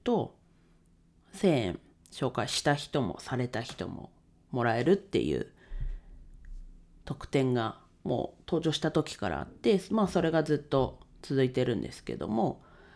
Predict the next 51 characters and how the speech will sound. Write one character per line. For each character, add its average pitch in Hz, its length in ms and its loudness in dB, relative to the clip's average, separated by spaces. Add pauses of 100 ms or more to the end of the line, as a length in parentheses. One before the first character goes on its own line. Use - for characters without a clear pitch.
(260)
い - 20 -16
つ 151 140 -6
だ 151 80 0
っ 143 100 -8
た 143 100 -8
か 147 160 -4
な、 151 220 -2
ち 151 120 -6
ょ - 20 -6
っ - 20 -6
と 107 140 -6
多 165 160 2
分 135 160 2
年 185 240 4 (180)
末 247 140 0
ぐ 254 120 0
ら 180 140 6
い、 131 160 2 (500)
年 185 400 -4
末 - 140 -12
じ 180 80 -6
ゃ 151 60 -6
な 143 100 -8
い、 139 40 -8
も 180 180 -2
う 214 40 -4
ち 214 120 -10
ょ - 20 -16
っ - 20 -20
と - 100 -4
前 - 160 -10
か - 120 -18
な。 175 100 -16 (300)
結 - 260 -6
構 175 180 6
長 139 280 6
い 156 100 4
間、 - 600 0
え - 200 -20
っ - 40 -
と、 117 140 -6
そ - 140 -10
の 120 120 -6
紹 175 240 0
介 180 160 4
プ 180 160 0
ロ 175 100 4
グ 175 140 2
ラ 139 140 2
ム - 180 -6
が - 360 -2